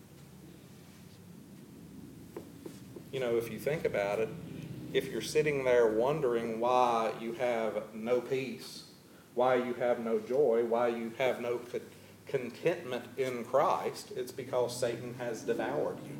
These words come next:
He has already devoured you. And,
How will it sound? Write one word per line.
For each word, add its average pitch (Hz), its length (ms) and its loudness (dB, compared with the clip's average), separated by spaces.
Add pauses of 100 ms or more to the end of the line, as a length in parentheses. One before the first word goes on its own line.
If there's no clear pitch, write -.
(2500)
He 127 120 -2
has 117 200 -2
already 113 340 4
devoured 117 600 2
you. - 2250 -16
And, 127 680 0